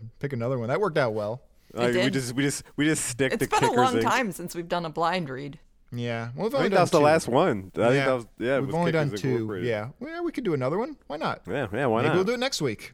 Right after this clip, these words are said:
Speaker 1: I don't know.
Speaker 3: Yeah, doing that next week. We're doing Kickers Incorporated issue
Speaker 1: <laughs>
Speaker 3: two.
Speaker 1: Well, we did issue, like, seven or something, so I don't know. I don't know. We'll
Speaker 2: Well,
Speaker 1: figure something
Speaker 2: uh,
Speaker 1: out.
Speaker 2: or maybe this is something for the Twitch.
Speaker 3: Oh,
Speaker 1: Yeah,
Speaker 3: all right,
Speaker 1: yeah.
Speaker 3: all right.
Speaker 1: Maybe we could do that on Twitch or something. I don't know.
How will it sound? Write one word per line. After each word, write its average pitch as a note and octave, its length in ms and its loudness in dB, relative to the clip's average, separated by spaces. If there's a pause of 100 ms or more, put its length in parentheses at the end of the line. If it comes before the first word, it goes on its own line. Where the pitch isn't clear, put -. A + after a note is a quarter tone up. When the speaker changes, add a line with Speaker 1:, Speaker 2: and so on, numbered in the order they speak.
Speaker 1:
I C3 120 -8
don't A3+ 100 -2
know. B2+ 40 2
Speaker 3:
Yeah, E3+ 140 4
doing D#3+ 240 0
that D#3+ 260 2 (140)
next C#3+ 240 0
week. D3 280 2
We're A#2 220 2
doing C#3 320 0
Kickers G#3 400 2
Incorporated F3 640 2
issue E3+ 320 2
Speaker 1:
<laughs> A#2 60 -2
Speaker 3:
two. A#2+ 520 2 (680)
Speaker 1:
Well, F#3+ 120 0
we G3+ 120 2
did A3 160 2
issue, F3+ 260 0
like, D3 160 0
seven A2 380 -2
or G#2 80 -6
something, G#2 260 -12
so A#2 160 -4
I C#3 80 2
don't B2+ 120 -4
know. G2 160 -10 (180)
I C#3 100 -4
don't - 80 -4
know. - 60 -10
We'll - 100 4
Speaker 2:
Well, D#4+ 80 6
Speaker 1:
figure F3+ 140 0
something C#3+ 260 0
Speaker 2:
uh, - 40 0
Speaker 1:
out. - 60 4
Speaker 2:
or E4+ 220 4
maybe E4+ 280 -2
this D#4+ 220 -4
is C#4+ 80 -8
something C4 340 -2
for B3+ 100 -10
the C4+ 100 -2
Twitch. - 800 -6 (400)
Speaker 3:
Oh, D3+ 60 4
Speaker 1:
Yeah, A#3 140 8
Speaker 3:
all G#3 120 6
right, D#3 240 6
Speaker 1:
yeah. C#3+ 160 2
Speaker 3:
all G#3 60 4
right. F#3 300 2 (320)
Speaker 1:
Maybe C3+ 180 -2
we C#3+ 120 -2
could C#3+ 100 -6
do C3 140 -4
that C3 160 0
on B2 100 -4
Twitch C#3 260 -6
or D3 60 -6
something. F#3 420 -8 (500)
I F3+ 100 2
don't D#3 100 2
know. G2+ 80 -2